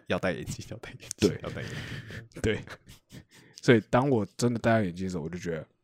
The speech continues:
Speaker 2: 嗯，我很帅。<laughs> 差不多就是这种感觉，这样。
Speaker 1: OK 啦，这个我可以理解。
Speaker 2: 现在超后悔了啦。
Speaker 1: 哦，真的假的？
Speaker 2: 对，现在超后悔。说实在话，这件事就是
Speaker 1: 就是觉得戴眼镜麻烦，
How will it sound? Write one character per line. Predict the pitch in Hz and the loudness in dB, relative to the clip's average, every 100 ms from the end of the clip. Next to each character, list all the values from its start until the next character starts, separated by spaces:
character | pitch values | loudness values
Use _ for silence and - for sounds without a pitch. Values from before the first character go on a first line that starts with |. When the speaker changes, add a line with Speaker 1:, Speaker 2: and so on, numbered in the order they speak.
| - | -12
Speaker 2:
嗯， | 95 - | -12 -12
我 | - 92 | -10 -8
很 | 95 | -8
帅。 | - - - _ - - _ _ _ | -6 -6 -8 _ -20 -20 _ _ _
<laughs> | - - - - - - - - - - - - - - - - - - - - - - - _ - - - - _ - _ _ - _ _ - | -2 0 4 2 2 -6 -2 0 0 -4 -4 -4 -2 -6 -6 -10 -10 -12 -12 -20 -20 -20 -20 _ -20 -20 -20 -20 _ -20 _ _ -20 _ _ 4
差 | 131 | 8
不 | 139 | 10
多 | |
就 | 135 | 10
是 | 127 | 6
这 | |
种 | 117 | 4
感 | 90 73 | 0 -6
觉， | - - | -10 -14
这 | - | -12
样。 | - - _ _ - - - - - | -12 -14 _ _ -20 -18 -16 -14 -12
Speaker 1:
OK | 95 95 | -6 -4
啦， | 90 87 95 | -4 -8 -10
这 | - | -6
个 | 139 | -4
我 | 90 | -2
可 | 85 | -4
以 | 85 | -6
理 | 85 | -6
解。 | - - - | -14 -16 6
Speaker 2:
现 | - | 10
在 | 143 | 12
超 | 139 | 12
后 | 131 123 | 12 12
悔 | 107 76 | 10 4
了 | 67 | -4
啦。 | - - _ _ _ _ _ _ _ _ _ _ _ _ _ - | -8 -12 _ _ _ _ _ _ _ _ _ _ _ _ _ -8
Speaker 1:
哦， | 85 | -6
真 | 85 87 | -4 -6
的 | |
假 | 82 | -8
的？ | - 107 | -8 -2
Speaker 2:
对， | 73 71 | -2 -2
现 | 92 | -4
在 | |
超 | 87 85 | -4 -4
后 | 87 82 | -4 -6
悔。 | - | -6
说 | - 90 | -6 -6
实 | 78 | -6
在 | |
话， | - - - _ _ _ _ _ _ | -10 -10 -12 _ _ _ _ _ _
这 | - 175 | 12 12
件 | |
事 | 160 165 | 12 12
就 | 131 | 12
是 | 147 | 12
Speaker 1:
就 | |
是 | 151 | 12
觉 | 139 | 10
得 | |
戴 | 104 90 | 8 0
眼 | 78 | -4
镜 | 78 90 | -8 -8
麻 | 82 71 | -8 -8
烦， | - - | -8 -8